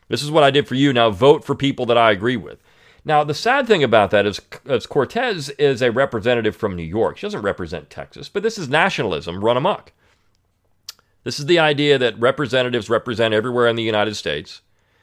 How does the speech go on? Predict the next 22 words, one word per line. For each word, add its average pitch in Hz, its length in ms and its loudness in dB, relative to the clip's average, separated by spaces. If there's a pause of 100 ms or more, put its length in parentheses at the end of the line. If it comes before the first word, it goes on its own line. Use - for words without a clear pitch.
(180)
And 120 220 -2
so 120 200 4
you're 113 180 0
gonna 117 180 -2
go 123 260 2
into 127 280 -4
Texas 104 580 -2
and 95 100 -10
you're 92 80 -6
gonna 104 160 -2
campaign 123 640 -4
there 92 240 0
for 101 120 -6
Democrats 107 600 0
in 101 80 -8
Texas 98 480 -4 (320)
with 160 160 2
a 165 40 2
million 147 300 4
dollars 120 420 4
in 90 60 -8
hand. 76 360 -12